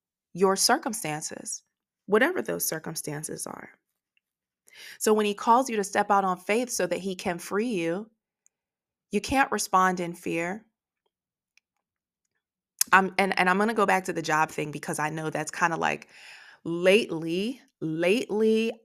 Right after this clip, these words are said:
I have been hearing from a lot of people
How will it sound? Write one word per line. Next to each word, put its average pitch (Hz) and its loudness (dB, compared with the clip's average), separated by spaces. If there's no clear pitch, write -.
I 180 0
have 160 0
been 160 -4
hearing 196 4
from 165 0
a 156 2
lot 160 2
of - -8
people 175 -4